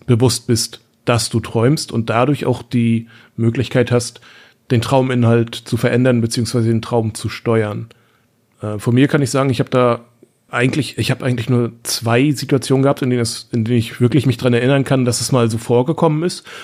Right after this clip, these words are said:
ohne jetzt gezielt darauf es anzulegen, weil da gibt's auch Mittel und Wege, wie man sowas, naja, nicht unbedingt herbei- oder hervorrufen, aber zumindest fördern kann oder trainieren kann, diese Fähigkeit.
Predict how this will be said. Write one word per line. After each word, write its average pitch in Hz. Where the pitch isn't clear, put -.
ohne 135
jetzt 127
gezielt 131
darauf 117
es 104
anzulegen, 113
weil 104
da 104
gibt's 107
auch 120
Mittel 120
und 113
Wege, 117
wie 117
man 110
sowas, 110
naja, 117
nicht 123
unbedingt 123
herbei- 120
oder 110
hervorrufen, 127
aber 117
zumindest 117
fördern 120
kann 117
oder 110
trainieren 113
kann, 113
diese 110
Fähigkeit. -